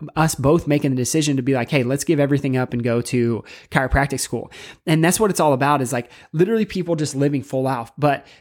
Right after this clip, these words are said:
the only way to actually truly live full out is to break yourself free from the chains that are holding you back. And a lot of times people don't even know that they're numbing themselves from things. So if you're experiencing discomfort, if you're experiencing pain,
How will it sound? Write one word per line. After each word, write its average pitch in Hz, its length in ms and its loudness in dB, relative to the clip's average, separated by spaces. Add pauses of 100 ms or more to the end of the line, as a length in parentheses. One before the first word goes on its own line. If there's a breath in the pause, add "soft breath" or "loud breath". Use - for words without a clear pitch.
the 175 160 0
only 208 280 2
way 180 180 4
to 135 200 -4
actually 156 340 -2
truly 170 420 -2
live 143 280 0
full 143 240 -2
out 131 340 0 (480 loud breath)
is 220 280 2
to 135 460 2 (220 soft breath)
break 160 380 2
yourself 175 480 0
free 190 400 2
from 175 280 0
the 156 60 2
chains 156 360 0
that 147 100 0
are 139 60 -2
holding 135 280 0
you 127 120 -2
back. 147 340 0
And 147 80 -2
a 143 60 0
lot 151 200 2
of 190 60 0
times 143 480 -4 (760)
people 185 260 0
don't 165 180 4
even 160 180 2
know 139 160 2
that 143 140 -2
they're 123 100 -2
numbing 131 360 0
themselves 117 380 -6
from 113 140 -8
things. 113 300 -12 (280 loud breath)
So - 140 4
if 180 120 2
you're 190 140 4
experiencing 214 680 0
discomfort, 139 680 -4 (460 loud breath)
if 160 140 -2
you're 175 140 4
experiencing 208 920 0 (280)
pain, 139 400 -2